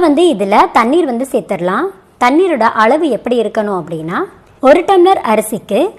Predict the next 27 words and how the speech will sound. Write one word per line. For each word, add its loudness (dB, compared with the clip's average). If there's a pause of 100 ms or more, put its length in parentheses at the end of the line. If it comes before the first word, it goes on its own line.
(240)
ரெண்டு 2
டம்ளர் 0
வந்து -4
தண்ணீர் -2
வந்து -6
சேர்க்கணும். -6 (380)
So 2 (140)
அரை 2
கிலோ 2
அரிசி -6 (100)
வந்து -6
நான் -8
எடுத்திருக்கேன். -10 (200)
அதை 2
வந்து -4 (120)
நீங்க -2 (140)
எடுக்கிற -4 (120)
ஒரு -6
டம்ளர்ல -2
அளந்து, -4 (560)
ஆ, 2 (120)
ரெண்டு 4
மடங்கு -2
தண்ணீர் -2
வந்து -6 (240)
சேர்த்துக்கோங்க. -8 (400)
இப்போ 2